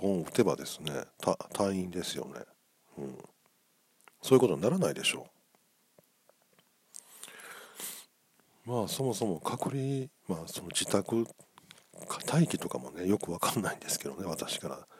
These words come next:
すると。うん。まあ、これがね、抜け落ちてるんですよね。ワクチンって感染、感染してない証明じゃないから、それを見せられてもですね、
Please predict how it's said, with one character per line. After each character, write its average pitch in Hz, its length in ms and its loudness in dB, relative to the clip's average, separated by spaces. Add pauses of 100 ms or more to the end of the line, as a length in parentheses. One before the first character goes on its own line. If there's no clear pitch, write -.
す - 160 -2
る 73 200 -4
と。 - 200 -6 (600)
う - 40 -10
ん。 71 180 -6 (2750)
ま 95 120 -4
あ、 - 60 -14
こ 120 200 -2
れ 147 160 6
が 143 140 2
ね、 131 80 2
抜 113 200 2
け - 160 -4
落 117 180 -4
ち - 120 -2
て 110 120 2
る 107 140 0
ん 95 80 0
で 78 140 -4
す - 160 -6
よ - 60 -10
ね。 - 120 -14 (320)
ワ 123 160 0
ク 180 180 0
チ - 200 -2
ン - 180 -6
っ - 80 -20
て - 160 -12 (600)
感 147 320 -2
染、 143 440 0 (1500)
感 156 280 2
染 147 220 4
し - 80 4
て 156 80 10
な 95 120 6
い 76 60 2
証 107 240 2
明 110 120 2
じ - 100 -6
ゃ - 20 -8
な - 220 -8
い 101 60 -4
か - 140 -4
ら、 - 220 -6 (1400)
そ - 220 -2
れ 156 80 4
を 143 180 2
見 85 100 -4
せ 120 200 0
ら 165 140 8
れ 147 100 8
て - 140 -10
も 69 160 -10
で - 100 -12
す - 140 -10
ね、 - 80 -10